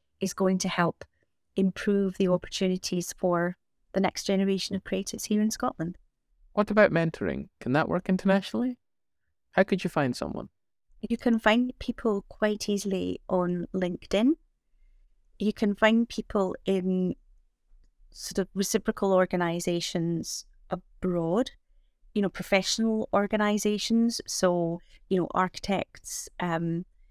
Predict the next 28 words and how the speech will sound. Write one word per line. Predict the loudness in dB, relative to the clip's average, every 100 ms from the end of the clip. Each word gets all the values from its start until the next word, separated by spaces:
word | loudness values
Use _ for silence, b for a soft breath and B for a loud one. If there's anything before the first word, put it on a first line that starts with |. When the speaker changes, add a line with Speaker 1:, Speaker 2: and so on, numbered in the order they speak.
| -20 -20 _ _ _ -4
Speaker 1:
uh, | -2 -2 -2 -6 -8 _ _ _ _ _ _ -20 -20 _ _ _ _ _ _ _ -20 _ _
artists, | 0 0 2 0 0 -4 -14 -8 -2
writers, | -2 -2 0 0 0 -2 -10 -18 -20 _ -12
uh, | -12 -10 -14 _ -20 -4
media | -2 0 0 0 2 2 0 -6 -16 -6
people | -4 -2 0
will | 0
belong | 0 0 0 -2
to | -6
professional | -6 -2 -2 0 0
organisations | 2 2 0 0 0 -2 -2 -4 -4 -4
which | -6 -4 -4
will | -2
have | 0 0 -2 -6 -20 -8 0
the | 0
equivalent | 0 -2 2 2 0 -6 -14 -18 _ _ _ -4
in | 2
other | 2 2
countries. | 0 0 0 0 -4 -6 -6 -10 -2
And | 0 0 -2 b b
I | -6
think | 0 0
a | 2
really | 2 2 0
good | -2 -2
way | 0 0
of | 0
approaching | -6 -4 -2 -2 0 0 0